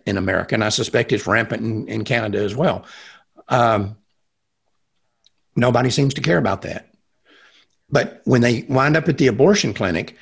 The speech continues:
and by the way, this is a, this is a serial situation. It's a, it's a, a situation where if you don't get these guys, I,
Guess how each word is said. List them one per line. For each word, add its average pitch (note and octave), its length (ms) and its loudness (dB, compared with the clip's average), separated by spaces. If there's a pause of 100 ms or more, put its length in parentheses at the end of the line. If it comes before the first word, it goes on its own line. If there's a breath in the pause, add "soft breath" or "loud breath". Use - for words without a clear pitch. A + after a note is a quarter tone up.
(120 soft breath)
and D3 160 2
by G3 100 4
the F#3+ 80 4
way, F#3+ 140 6
this D#3+ 260 4
is A#3+ 160 2
a, A#2+ 240 2 (320)
this E3 220 2
is E3+ 120 2
a C3 80 2
serial B2 760 2 (680)
situation. C#3 680 2
It's A#2+ 220 -4
a, - 180 -4
it's B2+ 180 0
a, G#2+ 320 2 (320 loud breath)
a A#2+ 100 -2
situation E3 560 2
where B2+ 100 4
if A2 120 -2
you D#3 100 6
don't D#3+ 200 2
get F3 200 0
these G#2+ 200 2
guys, E2+ 480 -4 (220)
I, C3+ 60 0